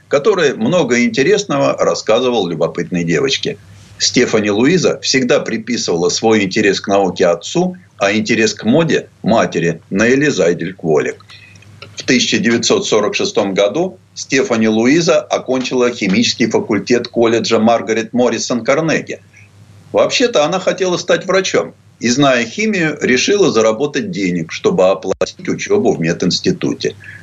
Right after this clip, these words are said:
В том же году Стефани Луиза Кволик пришла на собеседование в Дюпон, химическую компанию, которая восемью годами ранее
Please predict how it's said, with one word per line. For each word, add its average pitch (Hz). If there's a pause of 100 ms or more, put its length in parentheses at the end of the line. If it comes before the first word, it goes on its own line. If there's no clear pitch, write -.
(480)
В -
том 131
же 107
году 98 (100)
Стефани 202
Луиза 196
Кволик 170
пришла 190
на 180
собеседование 135
в 104
Дюпон, 123 (380)
химическую 107
компанию, 113
которая 101
восемью 107
годами 92
ранее 143